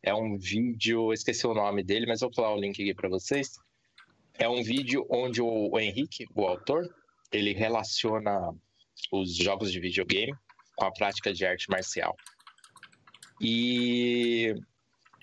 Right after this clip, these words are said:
ele, ele, em determinado momento, pra exemplificar alguns pontos, ele fala da experiência dele com Counter-Strike. E como aprender a estudar o jogo foi abrindo um leque de aspectos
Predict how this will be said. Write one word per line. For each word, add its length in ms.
ele, 280
ele, 220
em 120
determinado 560
momento, 520
pra 120
exemplificar 680
alguns 360
pontos, 380
ele 180
fala 220
da 100
experiência 520
dele 220
com 180
Counter-Strike. 920
E 120
como 520
aprender 560
a 40
estudar 440
o 140
jogo 480
foi 160
abrindo 580
um 200
leque 440
de 180
aspectos 840